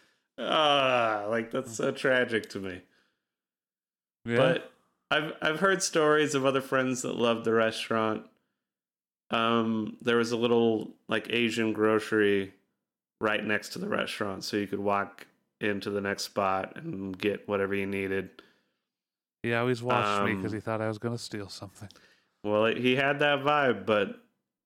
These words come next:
Speaker 1: I remember, I think Shockey was one of 'em, where he's like, he came into that store enough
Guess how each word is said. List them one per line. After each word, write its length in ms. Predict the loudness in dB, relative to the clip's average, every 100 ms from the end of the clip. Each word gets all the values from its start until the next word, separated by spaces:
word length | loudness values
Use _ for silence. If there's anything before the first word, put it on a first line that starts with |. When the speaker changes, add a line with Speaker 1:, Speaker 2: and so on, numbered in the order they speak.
| -6
Speaker 1:
I 100 | 0
remember, 720 | 0 2 2 4 4 2 -2 -16 _ _ _ _ _ _ _ _ -6
I 80 | -4
think 220 | -2 -4
Shockey 500 | -2 0 0 0 2
was 180 | 2 2
one 160 | 2 0
of 100 | 0
'em, 160 | -2 0
where 220 | 0 2
he's 160 | 2 0
like, 200 | -2 -2
he 120 | -4
came 300 | -2 -2 -2
into 160 | -2 0
that 360 | 0 -2 -8 _ _ _ -12
store 420 | -2 2 4 2
enough 580 | 0 0 0 -2 -8